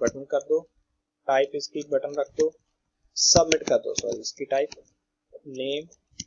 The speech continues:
वो भी हम कर देते हैं submit, आईडी सबमिट। वैसे तो जो button होता है उसका जो name देने की जरूरत नहीं होती है,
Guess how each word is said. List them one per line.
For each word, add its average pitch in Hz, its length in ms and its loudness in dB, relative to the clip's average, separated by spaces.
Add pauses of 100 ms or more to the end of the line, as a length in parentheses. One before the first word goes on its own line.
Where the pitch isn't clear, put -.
(540)
वो 135 160 0
भी 143 120 -2
हम 151 160 0
कर 151 180 -2
देते 143 220 -6
हैं 143 120 -2
submit, 139 640 -2 (1400)
आईडी 147 640 -4 (680)
सबमिट। 139 540 -2 (600)
वैसे 170 200 2
तो 196 180 10
जो 196 200 4 (160)
button 175 200 8
होता 170 240 6
है 180 100 6
उसका 165 280 2
जो 175 200 0
name 151 300 2
देने 151 220 2
की 165 160 -2
जरूरत 139 560 0
नहीं 127 360 -4
होती 110 280 -6
है, - 120 -6